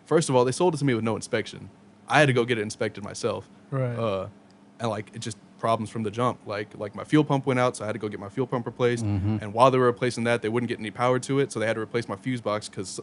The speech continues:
Speaker 1: the previous owner put, like, tinfoil around the fuses, so they were all fucked up. Had to replace the fuse box.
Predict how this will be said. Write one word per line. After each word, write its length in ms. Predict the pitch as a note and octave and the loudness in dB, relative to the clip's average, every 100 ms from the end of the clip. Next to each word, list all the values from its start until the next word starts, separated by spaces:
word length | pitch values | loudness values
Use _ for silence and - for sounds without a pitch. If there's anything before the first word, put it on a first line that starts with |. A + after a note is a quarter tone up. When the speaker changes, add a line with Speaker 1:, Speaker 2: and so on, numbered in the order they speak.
| - | -12
Speaker 1:
the 80 | G#2+ | -8
previous 420 | - C#3+ C3+ - | 2 2 2 0
owner 280 | B2+ C#3+ D3+ | 0 0 0
put, 200 | - A2+ | -4 -6
like, 260 | G#2+ G#2 - - - - | -6 -6 -14 -20 -20 -2
tinfoil 460 | C#3+ D3+ E3 D#3+ D#3 | 2 4 6 6 6
around 180 | D3+ | 4
the 60 | D#3 | 2
fuses, 500 | - E3+ F3+ F#3 - - | -2 -4 -2 -4 -8 -12
so 120 | - | -6
they 80 | A2 | -2
were 120 | A2 | 4
all 160 | B2 C#3+ | 8 6
fucked 320 | - B2+ - | 6 0 2
up. 220 | G2 F#2 | -4 -4
Had 80 | A2 | -8
to 60 | G#2+ | -8
replace 260 | G2 A2+ | -4 -6
the 80 | - | -6
fuse 200 | - A2 | -8 -6
box. 340 | G#2+ G2+ G#2 | -4 -4 -4